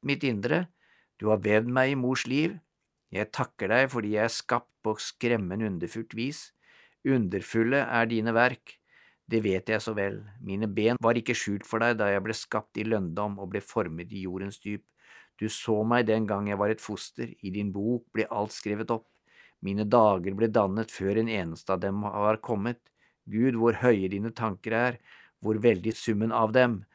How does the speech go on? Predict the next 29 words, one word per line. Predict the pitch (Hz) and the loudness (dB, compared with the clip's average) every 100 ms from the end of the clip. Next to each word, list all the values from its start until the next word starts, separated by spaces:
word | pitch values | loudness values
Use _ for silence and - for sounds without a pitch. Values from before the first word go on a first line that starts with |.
| _ - | _ 0
er. | 107 123 117 - _ _ _ _ _ _ | 4 6 4 -4 _ _ _ _ _ _
Vil | - 104 | -8 0
jeg | 117 120 | 2 0
telle | - 123 92 95 | 0 0 0 -2
dem, | 123 123 | -4 -4
er | 110 92 | -4 -4
de | 107 - | -6 -10
talløse | - 123 82 82 92 - | -4 -4 -2 -4 -4 -8
som | 104 110 | -10 -8
sand. | - 113 120 117 101 90 | -4 0 0 0 -8 -12
Blir | 92 92 | -6 -4
jeg | 95 | -4
ferdig | - 107 90 76 80 | -4 -4 -2 -6 -10
med | 85 92 | -8 -4
det, | 117 117 | -4 -4
er | 90 87 | -12 -12
jeg | 90 - 95 | -12 -10 -12
ennå | 82 80 | -12 -16
hos | 82 - | -18 -12
deg.» | 73 76 78 _ _ _ _ - _ _ _ | -12 -12 -16 _ _ _ _ -20 _ _ _
Så | - 123 123 | 2 2 2
det | 107 101 107 | -2 -2 0
er | 135 | 0
viktig. | - - 247 - _ - | -2 -6 -6 -10 _ -6
I | 117 | -4
en | 127 | -4
tid | - 110 113 | -6 -8 -6
med | 123 123 123 120 117 | -6 -4 -2 -4 -8
utviklingstenkning, | 135 120 110 - 123 - 131 135 127 - - - - 139 131 - 156 170 139 | -6 -6 -4 -6 -6 -6 -6 -6 -6 -10 -12 -12 -4 -4 -4 -4 0 0 0